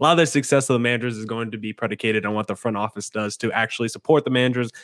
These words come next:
and put a team on the field that could help win. And when you're Joe Maddon and you're the manager of the Angels and you just never get any pitches, never going to be a competitive team. So hopefully,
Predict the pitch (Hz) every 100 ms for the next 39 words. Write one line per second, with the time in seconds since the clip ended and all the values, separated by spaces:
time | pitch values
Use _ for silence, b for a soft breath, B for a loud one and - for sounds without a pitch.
0 | B 127 143 139 - 123 - 127 120 117
1 | 123 120 113 107 _ _ - 113 117 120
2 | 127 123 117 113 B B - 135 151 151
3 | 156 151 127 131 160 156 156 160 151 139
4 | 139 135 135 139 139 127 120 139 143 135
5 | 127 131 139 120 131 139 143 131 135 131
6 | 123 131 131 135 135 131 120 117 113 113
7 | 110 110 110 _ - 113 104 104 107 -
8 | 117 107 107 147 - 123